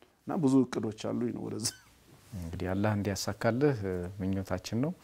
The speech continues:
Speaker 2: በተለይ አንተ የምትሄድባቸው አካባቢዎች ኡስታዝ፣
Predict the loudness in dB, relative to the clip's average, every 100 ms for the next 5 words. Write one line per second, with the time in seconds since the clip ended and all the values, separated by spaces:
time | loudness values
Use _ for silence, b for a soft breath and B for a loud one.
0 | B B B B 4 6 8 8 6 4
1 | 2 4 4 4 2 0 2 0 0 0
2 | 0 0 -4 -4 -6 -4 -4 -2 0 -2